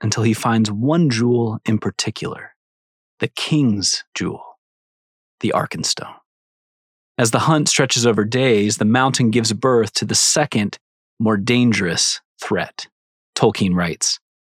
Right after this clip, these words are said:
Bilbo did not reckon with the power that gold has, upon which a dragon has long brooded, nor with dwarfish hearts.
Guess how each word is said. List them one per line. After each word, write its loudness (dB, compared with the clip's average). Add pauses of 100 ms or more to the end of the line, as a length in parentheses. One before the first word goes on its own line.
(360)
Bilbo 2
did 2
not 2
reckon 0
with 0
the -6
power 2
that -2
gold 2
has, -2
upon 0
which 2
a -2
dragon 2
has 0
long 4
brooded, 0 (520)
nor 0 (280)
with -4
dwarfish 0
hearts. -4